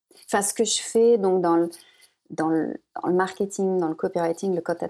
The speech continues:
marketing, tout ça, je le faisais essentiellement avant d'écrire le livre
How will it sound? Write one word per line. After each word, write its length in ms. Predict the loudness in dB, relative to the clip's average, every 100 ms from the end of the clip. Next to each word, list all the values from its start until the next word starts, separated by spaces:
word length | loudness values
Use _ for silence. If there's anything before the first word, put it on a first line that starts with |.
| -6
marketing, 500 | -6 -6 -4 -4 -4
tout 80 |
ça, 220 | -4 -2 0
je 120 | 0
le 80 | -2
faisais 560 | -2 0 2 2 0 -6 _ _ _ _ _ _ _ -2
essentiellement 640 | 0 0 0 0 2 2
avant 220 | 2 2
d'écrire 440 | 0 -2 -4 -4 -2
le 100 | 0
livre 560 | 0 0 -2 -4 -6